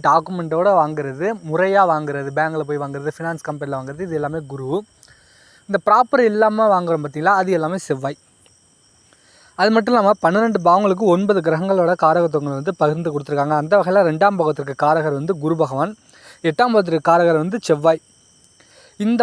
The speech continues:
பாவத்துல வந்து இந்த கிரகத்தோட காரகத்துவங்கள் அப்படிங்கிறது அதிகமா இருக்கும். இப்ப ரெண்டாம் பாவம் தனஸ்தானம் அப்படின்னு சொல்றோம் இல்லையா? சொல்லும் போதே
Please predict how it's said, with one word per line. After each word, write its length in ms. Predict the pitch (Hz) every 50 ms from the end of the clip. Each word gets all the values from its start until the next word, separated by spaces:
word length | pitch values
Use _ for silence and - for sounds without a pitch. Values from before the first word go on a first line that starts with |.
| 185 165
பாவத்துல 400 | 180 196 233 262 247 233 220 190
வந்து 140 | 175 190 220 262
இந்த 140 | 226 208 185 151
கிரகத்தோட 440 | 170 160 156 185 220 196 220 202 196 - -
காரகத்துவங்கள் 560 | 160 160 185 185 180 151 165 156 165 202 247
அப்படிங்கிறது 420 | 220 170 160 156 147 147 156 180 214
அதிகமா 360 | 175 143 151 151 151 147 139
இருக்கும். 240 | 131 123 - 156 147
இப்ப 100 | - 151
ரெண்டாம் 320 | 147 151 156 175 175 170
பாவம் 200 | 170 180 185 165 160
தனஸ்தானம் 500 | 151 156 151 - - 160 156 156 156 151
அப்படின்னு 280 | 135 139 151 147 - 151
சொல்றோம் 240 | 135 131 135 127
இல்லையா? 160 | 131 139 156 151 127 135 143 - -
சொல்லும் 300 | - 160 185 208 208 196
போதே 160 | 196 214